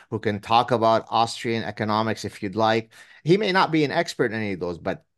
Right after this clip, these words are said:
but that person is a well-rounded intellectual that can speak intelligently about a broad number of fields.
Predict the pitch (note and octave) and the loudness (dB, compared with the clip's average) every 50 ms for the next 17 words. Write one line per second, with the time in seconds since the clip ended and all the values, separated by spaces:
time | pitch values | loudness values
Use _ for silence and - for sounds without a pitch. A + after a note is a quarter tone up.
0 | _ _ _ _ - G2 F2 E2+ A#2 C3 C#3+ - - - - B2+ A#2+ A2+ - A#2 | _ _ _ _ -8 -6 -4 0 2 2 2 2 0 -4 -4 -4 -2 -2 -4 -6
1 | G2+ F#2+ F2 E2 F2+ E2+ D#2+ E2+ F2 F#2+ A2 B2 C3 C3 B2 A2+ G#2 A2 G#2+ A2 | -6 -6 -8 -8 -6 -8 -8 -8 -6 -2 2 4 6 6 6 4 2 2 0 0
2 | A2 G2+ G2+ - - A2+ F#2 - G2+ G2 G#2 A2 A2 - - - G2+ F#2 F#2 F#2+ | -2 -4 -6 -8 -8 -12 -12 -8 -6 -2 -2 -2 -2 -4 -8 -8 -6 -2 -2 0
3 | F#2 F#2 - - - - - _ - G#2 F#2+ - - - G#2 G2 F2+ - - - | -2 -2 -4 -8 -20 -20 -14 _ -4 -4 -4 -4 -4 -6 -6 -6 -4 -6 -6 -6
4 | - C3 B2+ A#2 A#2 - A#2+ G2+ - - A2 G#2+ A2 G2+ - G2 F#2 F#2+ G2 F#2 | -4 -4 -4 -4 -4 -8 -10 -8 -4 -2 -2 0 0 -2 -4 -6 -8 -6 -4 -4
5 | F2 D#2+ F2+ F2+ F2 F2+ E2+ F2+ F#2 G#2 G#2+ G#2 G#2 G#2 F#2+ F#2 G2+ F#2+ F#2 G2 | -4 -2 -2 -2 -2 -2 -6 -8 -6 0 2 4 4 4 2 0 -4 -6 -4 -4
6 | G2+ G#2+ - G#3 E3 G2+ E2+ - | -4 -4 -2 0 0 0 0 -2